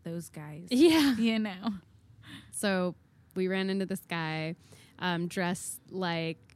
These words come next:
Speaker 2: you know, hippie vibes.
Speaker 1: Very
Speaker 2: He
Speaker 1: down
Speaker 2: had
Speaker 1: to earth.
Speaker 2: Yeah, for sure. And actually we ended up, he was like, "So what makes you, like, let me stop you. What makes you guys wanna dress up?" And we were like, "Yeah, it feels good," you know? And he was like, "Yeah, you know, okay." And I was like,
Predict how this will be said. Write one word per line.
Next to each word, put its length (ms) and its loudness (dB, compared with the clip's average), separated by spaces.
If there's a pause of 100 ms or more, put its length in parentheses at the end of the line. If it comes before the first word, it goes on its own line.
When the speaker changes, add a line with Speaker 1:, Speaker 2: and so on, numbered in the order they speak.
(260)
Speaker 2:
you 140 -4
know, 160 -4
hippie 360 -4
vibes. 560 -2
Speaker 1:
Very 400 0
Speaker 2:
He 80 4
Speaker 1:
down 100 4
Speaker 2:
had 140 2
Speaker 1:
to 80 -6
earth. 520 -6
Speaker 2:
Yeah, 520 2
for 240 0
sure. 200 0
And 180 -2
actually 380 0
we 120 0
ended 160 -2
up, 80 -8
he 120 0
was 160 -2
like, 140 -2
"So 160 0
what 160 0
makes 360 -2
you, 480 2 (400)
like, 200 -4
let 120 0
me 100 2
stop 360 -4
you. 100 0
What 160 -2
makes 300 -4
you 80 -2
guys 420 -2 (300)
wanna 260 2
dress 340 -4
up?" 240 -4
And 120 -4
we 60 -4
were 120 -4
like, 280 -6 (120)
"Yeah, 100 -8
it 100 -10
feels 320 -4
good," 600 -2
you 100 -4
know? 140 -2
And 100 -2
he 100 -2
was 180 -6
like, 160 -8 (340)
"Yeah, 420 -4
you 200 -2
know, 220 -2
okay." 320 -4
And 120 -2
I 80 0
was 160 -4
like, 220 -4